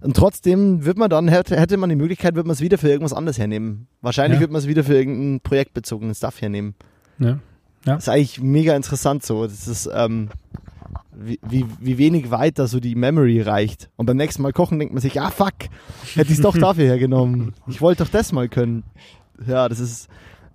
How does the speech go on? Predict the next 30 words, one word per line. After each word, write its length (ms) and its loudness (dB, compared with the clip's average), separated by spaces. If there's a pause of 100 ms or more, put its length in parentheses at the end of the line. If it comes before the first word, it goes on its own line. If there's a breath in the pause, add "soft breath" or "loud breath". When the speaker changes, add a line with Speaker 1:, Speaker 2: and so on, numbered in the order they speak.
Speaker 1:
mega 300 4
interessant. 720 -4
Ähm, 360 0 (340 loud breath)
aber 220 2
ich 100 -4
fand 320 0
alles 280 -4
sehr 120 0
gut, 160 0
was 100 0
du 120 -6
gerade 180 0
über 160 2
dieses, 340 -2
ähm, 300 -6
berufliche 840 0
Wege 540 2
und 120 0
vor 140 -2
allem 160 2
auch 120 0
dieses, 180 -10
was 100 -8
du 80 -6
meintest 380 -4
in 60 -2
den 80 -2
nächsten 240 -6
zehn 180 -6
Jahren. 200 0